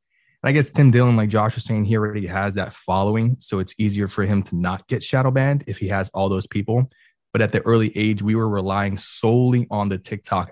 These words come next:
algorithm for us to be pushed out to those people. So when we weren't being pushed out, we weren't getting any views at all. There was no followers, no fan base to, to really follow us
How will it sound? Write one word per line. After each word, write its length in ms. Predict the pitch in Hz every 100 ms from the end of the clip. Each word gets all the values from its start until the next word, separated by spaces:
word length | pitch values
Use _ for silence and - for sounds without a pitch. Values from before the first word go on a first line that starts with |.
| -
algorithm 560 | 98 107 95 92 92
for 300 | - 98 -
us 380 | 104 101 - -
to 220 | - 98 90
be 160 | 98
pushed 400 | 95 - 107 -
out 220 | 104 90
to 80 | -
those 240 | 95 87 -
people. 480 | 113 110 92 95 _ _ _ _
So 120 | -
when 140 | 117 110
we 80 | 107
weren't 340 | 101 127 120
being 220 | 110 107
pushed 300 | - 101 -
out, 220 | 117 120
we 80 | -
weren't 280 | 104 113 98
getting 320 | 107 104 92 -
any 240 | 104 120
views 340 | 101 104 107 92
at 140 | 95 95
all. 300 | 117 - _ -
There 80 | 113
was 160 | 113
no 240 | 117 123 117
followers, 640 | - 113 113 113 113 110
no 180 | 110 107
fan 380 | 101 - 110 110
base 320 | 101 98 95
to, 320 | - 101 95 - _ _ -
to 80 |
really 220 | 107 131 120
follow 400 | - 117 117 113
us 180 | 104